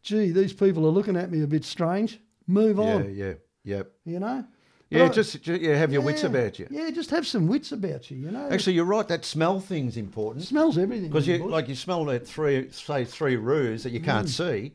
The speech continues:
Speaker 1: Mm.
Speaker 2: You, well, and you do smell 'em, don't they?
Speaker 1: Yeah, that's right. Well, these days what's going on, I mean, in a lot of places, the council actually will have a, a truck that goes out and pulls the roadkill off the road
Speaker 2: Yeah.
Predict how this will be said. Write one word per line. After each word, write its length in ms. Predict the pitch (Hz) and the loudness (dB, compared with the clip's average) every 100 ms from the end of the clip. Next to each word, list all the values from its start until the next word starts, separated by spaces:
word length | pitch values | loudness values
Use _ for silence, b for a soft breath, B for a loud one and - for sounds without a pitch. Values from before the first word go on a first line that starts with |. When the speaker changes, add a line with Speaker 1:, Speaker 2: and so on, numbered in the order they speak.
| 202 | -6
Speaker 1:
Mm. 220 | 233 180 | -4 -4
Speaker 2:
You, 160 | 120 127 | -4 -6
well, 320 | 135 139 135 135 | -2 -2 -2 -4
and 120 | 127 | -2
you 60 | |
do 180 | 113 165 | 2 2
smell 340 | 160 120 135 113 | 2 -2 -4 -2
'em, 80 | |
don't 180 | 104 135 | -4 -4
they? 120 | 107 107 - | -6 -6 2
Speaker 1:
Yeah, 100 | 302 | 4
that's 160 | 269 269 | 4 2
right. 120 | 349 | 2
Well, 280 | 220 262 262 | 4 4 4
these 260 | 233 330 214 | 4 4 4
days 240 | 220 208 | 4 4
what's 200 | 220 208 | 0 -2
going 280 | 220 185 165 | -4 -2 2
on, 160 | 240 180 | 2 4
I 60 | |
mean, 320 | 185 190 180 - b b b _ | 4 2 0 -6 b b b _
in 360 | 190 208 208 202 | -16 -6 -2 0
a 60 | |
lot 220 | 175 233 262 | 2 2 2
of 100 | - | 0
places, 580 | 165 156 - 165 - - | -2 -2 -4 -10 -10 -12
the 80 | |
council 480 | 156 247 240 - 165 | -6 -2 -2 -2 -4
actually 480 | 180 - 160 156 151 | -4 -4 -4 -2 -4
will 260 | 151 156 151 | -4 -2 -2
have 340 | 160 196 147 151 | 0 0 0 -4
a, 220 | 147 143 - | -8 -8 -12
a 80 | |
truck 420 | 127 262 240 165 - b b - | -6 0 2 0 -10 b b -8
that 100 | 156 | 0
goes 280 | 202 190 208 | 4 4 2
out 120 | 180 | -2
and 100 | 143 | 0
pulls 220 | 226 170 | 2 2
the 60 | 156 | 0
roadkill 480 | 190 185 - 180 165 | 0 -2 -2 -4 -4
off 140 | 156 | -6
the 100 | 165 | -6
road 340 | 214 233 120 - | -2 -2 -4 -12
Speaker 2:
Yeah. 240 | 98 95 | -8 -8